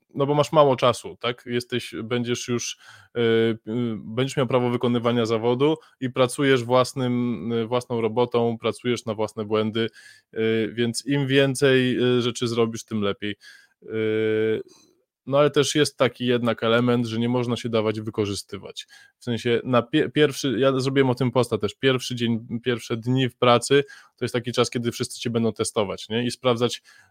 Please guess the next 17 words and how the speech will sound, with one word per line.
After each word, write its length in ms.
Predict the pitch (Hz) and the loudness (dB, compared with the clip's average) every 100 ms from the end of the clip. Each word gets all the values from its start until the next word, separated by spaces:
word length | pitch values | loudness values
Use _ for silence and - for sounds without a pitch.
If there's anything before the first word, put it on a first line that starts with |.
| - | -2
y, 140 | 120 | 0
nie 120 | 120 123 | 2 2
tylko 260 | 156 139 | 2 2
co 120 | 117 | 2
ty 120 | 120 127 | 2 2
umiesz, 340 | 139 127 123 | 4 2 2
ale 160 | 117 120 | 0 0
też 160 | 123 | 0
na 120 | 127 | 2
ile 140 | 131 123 | 4 4
można 280 | 123 113 123 | 2 2 0
sobie 180 | - | 0
pozwolić 600 | 120 120 110 120 117 107 | 0 -2 2 4 4 0
w 180 | - - | -10 -10
kontaktach 540 | - 113 113 - 101 - | -2 2 2 0 -10 -6
z 40 | |
tobą. 300 | 113 101 95 | -6 -4 -8